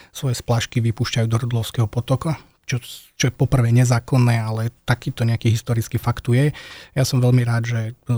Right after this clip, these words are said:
nedávno sa podarilo vybaviť stavebné povolenie na prvú etapu odkanalizovania mestskej časti Rudlovej a v tejto chvíli, keďže, e, Staroslovenské vodárne a kanalizácie všetky investície, e,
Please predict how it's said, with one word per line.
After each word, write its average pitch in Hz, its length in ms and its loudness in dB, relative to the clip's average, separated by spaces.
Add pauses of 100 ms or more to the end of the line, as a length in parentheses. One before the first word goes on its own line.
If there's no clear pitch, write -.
(260)
nedávno 117 400 2
sa - 160 -4
podarilo 117 400 0
vybaviť 113 480 0
stavebné 117 480 0
povolenie 113 560 -2
na 110 240 -2
prvú 113 320 0
etapu 110 400 -2
odkanalizovania 110 800 0
mestskej 110 320 -2
časti 113 320 -2
Rudlovej 127 480 4 (320)
a 117 240 0
v - 20 -16
tejto 117 300 0
chvíli, 113 480 0 (320)
keďže, 117 320 2
e, - 0 - (500)
Staroslovenské 117 560 -4
vodárne 113 400 0
a - 60 -6
kanalizácie 113 720 0
všetky - 340 -2
investície, 110 800 -2
e, - 20 -10